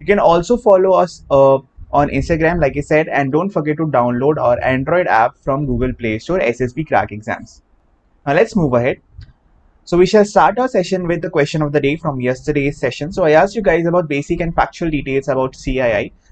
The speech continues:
So we discussed C I I in, uh, yesterday's one of the news, Confederation of Indian Industry, and this works to create and sustain an environment conducive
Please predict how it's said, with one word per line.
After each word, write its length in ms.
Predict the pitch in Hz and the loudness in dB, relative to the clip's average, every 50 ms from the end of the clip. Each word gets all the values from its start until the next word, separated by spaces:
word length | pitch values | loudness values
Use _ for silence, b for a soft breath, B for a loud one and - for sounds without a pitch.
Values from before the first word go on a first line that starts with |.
| _ _ | _ _
So 320 | - - 190 202 202 196 | -4 2 4 6 6 6
we 120 | 175 185 175 | 4 4 2
discussed 420 | 175 175 - - 196 233 - - | 2 0 2 2 2 2 2 -2
C 140 | - 175 160 | -4 -2 0
I 60 | 156 | 2
I 180 | 151 151 151 151 | 4 4 4 2
in, 380 | 165 165 151 139 131 131 131 131 | 2 0 -4 -4 -4 -4 -2 -2
uh, 120 | 127 123 | -2 0
yesterday's 520 | 123 123 127 127 - 147 135 139 143 135 | 0 0 -2 -2 -2 -4 -2 -2 -2 -2
one 140 | - 135 127 | -2 -2 -2
of 80 | 131 127 | -2 -2
the 80 | 135 | 0
news, 340 | 135 127 123 151 220 220 - _ _ | -2 0 0 -2 -2 -4 -6 _ _
Confederation 680 | - 160 160 160 202 180 180 196 202 202 - 247 214 202 | -2 -2 0 0 -2 -2 2 2 2 2 2 0 0 0
of 120 | 214 214 - | 0 -2 -2
Indian 280 | - 131 131 135 135 131 | -6 -4 -2 -2 -2 -2
Industry, 460 | 123 113 104 113 - - 165 175 - | -2 -2 -4 -4 -6 -6 -6 -4 0
and 180 | 143 147 147 | 0 0 2
this 220 | 147 190 - - - | 2 0 0 0 2
works 340 | 165 165 170 220 226 - - | 2 4 4 2 0 -4 -6
to 120 | 233 226 | -6 -6
create 500 | 208 - 170 160 151 151 160 180 196 190 - - - | -4 -4 -2 0 0 2 0 0 -2 -6 -8 -4 -4
and 120 | 151 151 | -4 -2
sustain 400 | 156 143 135 - - 143 151 156 | -2 -6 -8 -6 -6 -4 -2 -2
an 160 | 151 151 - | -2 -4 -2
environment 500 | - 120 117 110 104 101 104 135 180 208 b b b b b b | -4 -4 -4 -4 -4 -4 -4 -4 -6 -6 b b b b b b
conducive 640 | - 160 160 170 165 170 190 208 208 - 269 269 262 | -2 0 0 0 0 0 0 0 0 2 0 0 0